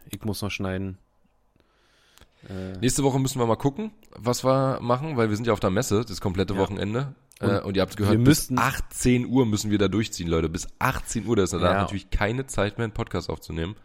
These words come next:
Speaker 1: Nee, wir müssen auch, ich muss auch mein Boot dann, äh, wieder mitnehmen. Das ist, äh, da mit, äh, im Gepäck. Und wir müssen auch schon
Speaker 2: Ja.
Speaker 1: am Mittwoch aufbauen oder Mittwoch hinbringen, ist aufbauen.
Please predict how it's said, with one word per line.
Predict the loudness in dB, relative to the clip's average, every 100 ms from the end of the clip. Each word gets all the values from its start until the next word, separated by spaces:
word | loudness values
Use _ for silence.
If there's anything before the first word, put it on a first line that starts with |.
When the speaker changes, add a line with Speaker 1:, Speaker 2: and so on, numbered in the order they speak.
| _ -6
Speaker 1:
Nee, | -2 0 0
wir | -2
müssen | -6 -6
auch, | -8 -8
ich | -10 -8
muss | -6
auch | -6
mein | -6 -4
Boot | -6 -4
dann, | -4 -4 -6
äh, | -6 -6
wieder | -4 -4
mitnehmen. | -4 -4 -6
Das | -6 -10
ist, | -12
äh, | -8 -6 -4
da | -4
mit, | -4 -6 -8 -20 -16 -10
äh, | -8
im | -6
Gepäck. | -4 -2 -2 -4 -14 _ _ _ _ -10
Und | -6
wir | -2
müssen | -2 0 -2
auch | -4
schon | -2
Speaker 2:
Ja. | -2
Speaker 1:
am | 0
Mittwoch | 0 0 0 0
aufbauen | 0 0 -2 0 2 2 2
oder | 0
Mittwoch | 0 -2 -4
hinbringen, | -2 -2 -2 -2
ist |
aufbauen. | -2 -4 0 0 0